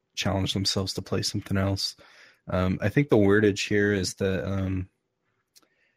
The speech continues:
you know, "After review, we feel a fourteen-day ban for imperfect, imperfect communication," and then in quotes, "when there is a clear intent to win matches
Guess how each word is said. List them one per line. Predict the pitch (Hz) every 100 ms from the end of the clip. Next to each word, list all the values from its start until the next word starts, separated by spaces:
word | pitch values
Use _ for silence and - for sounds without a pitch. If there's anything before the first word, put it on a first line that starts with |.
| _ _ _ _ _ _ -
you | 104
know, | 98
"After | 110 123 -
review, | 104 98 98 117 120 107
we | 95 98
feel | - 104 98
a |
fourteen-day | - 98 - 117 107 101 - 98 98
ban | 98 - 101 101 98 95
for | - 110
imperfect, | - 104 - - 104 95 - - _ _ -
imperfect | 131 - 120 - 113 - - -
communication," | - 101 - 117 113 - 95 92 95 _ _ _ _ _ _ -
and | 107 87 98
then | 98
in | 95 95
quotes, | 104 90
"when | - - 101 104
there | 101 98
is | 92
a |
clear | - 107 95
intent | 92 - -
to | 104
win | 95
matches | 90 - - - -